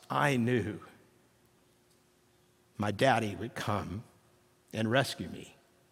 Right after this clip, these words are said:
I knew." See, when you struggle with sin, you need to remember, "That's not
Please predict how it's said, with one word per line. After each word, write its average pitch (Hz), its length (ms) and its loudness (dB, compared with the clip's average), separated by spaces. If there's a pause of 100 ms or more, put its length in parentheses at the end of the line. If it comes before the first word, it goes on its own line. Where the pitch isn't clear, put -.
(420)
I 92 100 -8
knew." 107 260 -2 (1500)
See, - 200 4
when 147 120 4
you 131 120 2
struggle 160 420 0
with 131 100 0
sin, 98 480 -4 (840)
you 117 120 0
need 147 340 4
to 143 100 -2
remember, 123 680 0 (720)
"That's 143 380 2
not 139 340 4